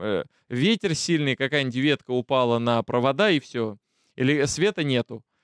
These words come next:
Это было довольно регулярное явление, но оно уже давно в прошлом. Это было почти двадцать лет назад. А сейчас в Австрии, одной из самых развитых стран Европы,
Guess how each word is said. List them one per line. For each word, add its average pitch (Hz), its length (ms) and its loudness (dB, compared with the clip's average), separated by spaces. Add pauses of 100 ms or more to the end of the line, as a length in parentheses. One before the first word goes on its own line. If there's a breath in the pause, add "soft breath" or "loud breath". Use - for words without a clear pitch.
(440)
Это 170 260 0
было 151 420 4
довольно 139 400 2
регулярное 139 500 2
явление, 117 600 0
но 131 340 -2 (540)
оно 143 240 2
уже 139 160 2
давно 147 240 2
в - 60 -8
прошлом. 147 440 -2 (260)
Это 123 200 -4
было 202 340 2 (680)
почти 160 260 2
двадцать 202 360 0
лет 226 140 0
назад. 226 360 0 (1400)
А 147 80 -2
сейчас 156 440 0
в 120 120 0
Австрии, 185 360 0
одной 135 280 2
из 131 80 -2
самых 139 320 0
развитых 131 400 0
стран 131 240 -2
Европы, 120 560 0